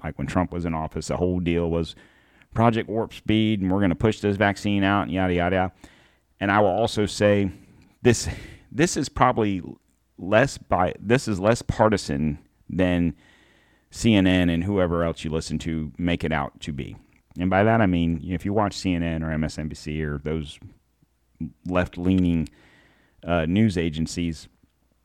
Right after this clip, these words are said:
they'll sit there and tell you that the people that aren't vaccinated are Trump supporters. And I've told you before, I don't believe that to be true. I would say that, that, that there are vac-,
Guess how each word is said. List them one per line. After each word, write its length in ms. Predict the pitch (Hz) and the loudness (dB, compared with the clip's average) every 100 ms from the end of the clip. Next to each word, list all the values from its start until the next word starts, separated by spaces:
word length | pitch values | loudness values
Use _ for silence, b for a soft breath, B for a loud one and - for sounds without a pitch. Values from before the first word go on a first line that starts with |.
| _ _ - | _ _ -10
they'll 220 | 98 113 | 4 6
sit 220 | 113 117 - | 6 2 0
there 140 | 98 | -2
and 100 | 87 | 0
tell 140 | 101 | 2
you 160 | 92 87 | 2 0
that 140 | 82 | -4
the 60 | 62 | -8
people 280 | - 147 117 | -6 -6 -4
that 140 | 117 | -6
aren't 240 | 85 98 82 | -2 -2 -2
vaccinated 440 | 80 - 87 80 | -4 -2 -2 -2
are 100 | 71 | -4
Trump 240 | - 76 | -6 -8
supporters. 500 | - - 64 - - - _ | -10 -14 -14 -14 -18 -18 _
And 120 | - | -4
I've 120 | 85 - | -4 -4
told 200 | 101 90 | -6 -6
you 60 | |
before, 440 | 87 - 87 87 - | -8 -6 -4 -2 -4
I 80 | 80 | -2
don't 200 | 87 87 | 0 0
believe 220 | 90 87 | 0 -2
that 160 | 73 73 | -2 -6
to 60 | 69 | -8
be 140 | 69 | -10
true. 340 | - 87 65 - b b b b b | -6 -6 -6 -10 b b b b b
I 100 | - | 0
would 160 | 101 87 | 0 0
say 320 | - 104 98 | 2 4 4
that, 240 | 87 87 76 _ _ _ - B B _ - | 2 0 -2 _ _ _ -20 B B _ -4
that, 260 | 101 60 - | -2 -2 -4
that 280 | 85 85 - | -4 -4 -4
there 220 | 92 90 | -4 -2
are 240 | 78 85 90 | 2 2 4
vac-, 240 | 82 92 | 2 -2